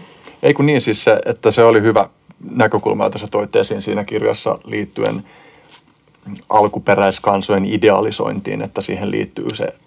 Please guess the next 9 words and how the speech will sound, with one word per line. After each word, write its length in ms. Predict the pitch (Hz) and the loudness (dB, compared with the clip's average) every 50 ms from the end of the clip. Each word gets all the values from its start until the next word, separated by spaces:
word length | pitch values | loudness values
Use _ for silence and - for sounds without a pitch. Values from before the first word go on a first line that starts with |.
| _ | _
ahdas 380 | - 110 98 101 104 104 - - | 0 2 2 2 -2 -4 -6 -2
muotti, 420 | 101 101 104 104 101 - _ - | 0 2 2 2 2 -2 _ -4
että, 320 | 101 95 - _ - 101 - - - | -4 -4 -4 _ -4 -4 -4 -4 -12
että 260 | 85 92 _ _ - | -12 -14 _ _ 0
alkuperäiskansojen 1080 | 104 104 104 107 104 95 - - 104 104 107 101 - - 107 104 104 - - 95 101 | 0 2 0 0 -2 -6 -2 -2 0 0 0 -2 -4 -6 -6 -6 -6 -6 -6 -8 -6
täytyy 320 | 101 104 101 101 - 101 101 | -2 -2 -4 -2 -4 -6 -6
meidän 360 | 101 101 98 101 101 98 98 | -4 -4 -2 -4 -4 -4 -2
mielikuvissamme 760 | 104 110 107 104 101 - - - 107 - - - - - 104 101 _ | -2 -2 -2 -4 -6 -6 -8 -8 -10 -10 -10 -10 -8 -8 -10 -10 _
pysyä 420 | - 113 107 107 - 107 107 - | -4 -4 -4 -4 -4 -4 -4 -4